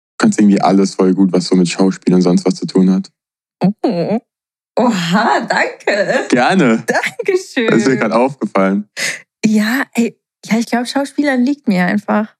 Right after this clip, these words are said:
Speaker 1: Ja, oder auch so irgendwie so Moderation, sonst eh alles, was damit so in diesen Bereich führt.
Speaker 2: Ah, danke, das ist, das freut mich sehr, dass du das auch sagst. Vielen Dank.
Speaker 1: Auch wenn du es nicht jetzt von, von dir aus gesagt hättest.
Speaker 2: <laughs>
Speaker 1: Das, ähm,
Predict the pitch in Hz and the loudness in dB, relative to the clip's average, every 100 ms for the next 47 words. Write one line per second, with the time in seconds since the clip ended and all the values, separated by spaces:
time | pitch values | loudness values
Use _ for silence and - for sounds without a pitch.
0 | - - - 107 104 - 98 104 98 98 | -2 2 4 4 0 0 4 4 4 4
1 | 98 98 92 - - 110 107 113 120 107 | 4 2 0 -2 2 4 4 4 2 2
2 | 123 - 123 135 120 117 113 113 104 101 | 0 2 0 0 -2 -2 2 2 2 0
3 | - 104 190 - 190 180 196 202 - - | 4 4 4 2 0 2 0 -2 -2 -2
4 | 156 _ - 269 277 294 240 220 240 262 | -2 _ -4 -2 -2 -2 -2 -2 -2 -4
5 | - 277 - 277 262 233 262 247 214 - | -4 -8 -4 -2 -2 0 -2 -2 -2 -2
6 | 208 208 - 220 - 233 247 - - - | -2 -2 -4 -4 -4 -4 -4 -8 -20 -20
7 | _ - 294 247 220 208 - - 107 107 | _ -4 0 0 0 -2 -2 2 4 2
8 | 107 104 101 - 98 82 - 98 113 120 | 2 0 0 2 0 2 2 4 4 0
9 | 110 117 110 107 104 95 - - - - | 0 0 2 0 0 0 -2 -4 -10 -4
10 | - 196 | -2 -2